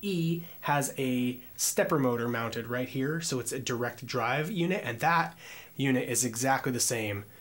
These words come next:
for all intents and purposes as an A net A eight. But I got the M version, which is the Bowden tube version,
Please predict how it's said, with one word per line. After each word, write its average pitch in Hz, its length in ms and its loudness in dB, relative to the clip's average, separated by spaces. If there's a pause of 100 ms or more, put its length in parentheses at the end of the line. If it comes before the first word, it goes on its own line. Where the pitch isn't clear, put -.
(420)
for 123 200 -2
all 113 120 0
intents 110 300 -2
and 107 100 -4
purposes 107 680 -2
as 101 520 -2 (380)
an 107 280 -4 (100)
A 123 140 0
net 110 160 -4
A - 40 -10
eight. 110 380 -6 (300)
But - 200 -10
I 175 140 4
got 143 320 0
the 120 340 -2
M 160 360 2
version, 110 400 -2
which 107 140 -4
is 107 100 -6
the 117 80 -6
Bowden 143 420 2
tube 113 240 -4
version, 98 460 -8